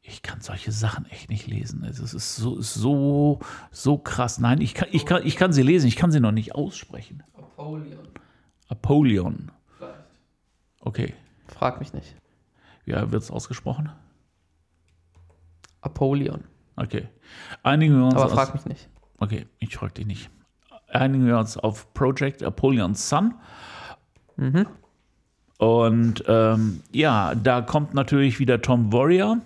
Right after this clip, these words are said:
Speaker 1: ex-Celtic Frost und Abduel Triptychon ins Spiel, der dieses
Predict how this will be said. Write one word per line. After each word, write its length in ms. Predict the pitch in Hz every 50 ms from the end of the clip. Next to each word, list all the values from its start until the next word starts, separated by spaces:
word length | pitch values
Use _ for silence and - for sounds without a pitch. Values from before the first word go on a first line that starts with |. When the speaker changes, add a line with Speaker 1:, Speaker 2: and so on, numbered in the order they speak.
| - _ _ -
Speaker 1:
ex-Celtic 600 | - - - - - - - 117 117 - 113 -
Frost 480 | - - 135 139 165 160 - - - -
und 340 | - - 120 120 120 120 - _ -
Abduel 960 | 120 - - _ _ _ _ _ _ _ - - 110 - - 123 131 131 131 -
Triptychon 500 | - - 151 151 - 143 123 - 131 123
ins 160 | 123 120 -
Spiel, 300 | - - 123 127 135 123 - - - - - - - -
der 220 | 123 123 123 123
dieses 840 | 107 104 101 95 101 107 110 107 110 113 110 107 - - - -